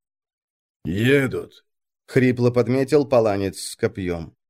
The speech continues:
Speaker 2: Я увидела карету, обляпанную дорожной грязью, с подмёрзлой соломой в колёсах. Экипаж остановил двойку скакунов, и меня могло бы обрызгать бурым снегом, но я всё равно подошла слишком близко,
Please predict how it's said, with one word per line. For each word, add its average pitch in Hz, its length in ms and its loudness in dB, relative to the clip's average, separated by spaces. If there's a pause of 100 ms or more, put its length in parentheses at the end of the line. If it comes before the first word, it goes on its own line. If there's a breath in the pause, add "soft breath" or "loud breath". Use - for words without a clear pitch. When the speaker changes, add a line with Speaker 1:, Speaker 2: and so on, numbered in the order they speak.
(460)
Speaker 2:
Я 170 180 4
увидела 175 420 2
карету, 180 440 2
обляпанную 131 580 2
дорожной 123 480 2
грязью, 110 760 2
с - 60 -16
подмёрзлой 147 720 2
соломой 127 520 2
в - 100 -8
колёсах. 87 600 -4 (520)
Экипаж 180 440 2
остановил 170 560 2
двойку 147 480 2
скакунов, 147 600 0
и 143 60 2
меня 135 260 0
могло 139 300 2
бы 139 140 2
обрызгать 143 500 0
бурым 151 340 0
снегом, 147 540 0
но 147 80 2
я 147 160 2
всё 123 160 -2
равно 127 300 0
подошла 104 440 0
слишком 107 540 -4
близко, 120 520 -2